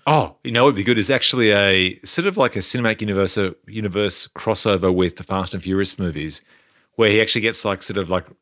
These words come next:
you know, his wheels sort of superpowered, and it becomes Turner and Tooch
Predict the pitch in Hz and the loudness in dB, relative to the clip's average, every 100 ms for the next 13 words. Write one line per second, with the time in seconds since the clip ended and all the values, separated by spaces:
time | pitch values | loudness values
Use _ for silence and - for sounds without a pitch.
0 | _ 110 98 87 85 87 95 92 92 - | _ -6 -4 -4 -6 -4 -2 0 -2 -6
1 | 87 - 87 87 92 92 87 73 76 - | -6 -6 -8 -8 -4 -4 -4 -6 -12 -20
2 | _ _ _ _ _ _ - 110 104 107 | _ _ _ _ _ _ -4 -2 0 -4
3 | - 110 101 95 - - _ _ _ _ | -4 -4 -4 -4 -8 -10 _ _ _ _
4 | - 120 117 - 92 87 - 107 95 - | -2 0 0 -2 -8 -8 -6 -6 -6 -8
5 | - | -8